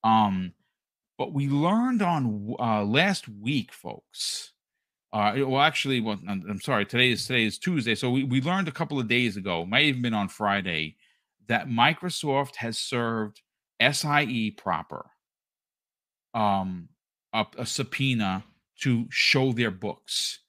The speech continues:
to, to let it be known to the F T C on some of their bad behavior.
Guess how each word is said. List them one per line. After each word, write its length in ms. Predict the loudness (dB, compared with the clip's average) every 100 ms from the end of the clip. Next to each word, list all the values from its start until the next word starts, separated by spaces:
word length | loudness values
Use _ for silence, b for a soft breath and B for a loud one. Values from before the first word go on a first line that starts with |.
| _ _ _
to, 200 | -4 -4 -4
to 140 | -4 -4
let 300 | 4 4 4
it 140 | 0
be 160 | 0 0
known 500 | 0 0 0 0 -4
to 140 | -4
the 180 | 2 2
F 140 | 0
T 200 | -2 -4
C 520 | -2 0 2 2 -2 b b b _
on 320 | 0 2 0
some 240 | -2 -2 -2
of 100 | 0
their 180 | -2
bad 340 | 0 0 0 0
behavior. 640 | -4 -4 -4 -6 -12 -16